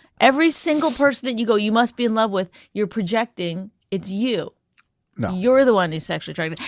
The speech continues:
Speaker 1: And also think about this. Let's say you're a girl, okay? And that's the guy. And you go, you're like, "Wow, this guy is terrific looking,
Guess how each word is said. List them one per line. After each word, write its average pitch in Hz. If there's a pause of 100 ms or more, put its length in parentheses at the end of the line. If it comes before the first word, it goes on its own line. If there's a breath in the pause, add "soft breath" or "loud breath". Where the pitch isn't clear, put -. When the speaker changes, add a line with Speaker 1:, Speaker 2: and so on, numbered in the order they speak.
Speaker 1:
And 294
also 359
think 339
about 320
this. 240 (260 soft breath)
Let's 349
say 311
you're 262
a 254
girl, 165 (320)
okay? 208 (360 loud breath)
And 208
that's 220
the 262
guy. 170 (220 loud breath)
And 196
you 247
go, 247
you're 240
like, 202
"Wow, 170
this 240
guy 185
is 160 (180)
terrific 208
looking, 202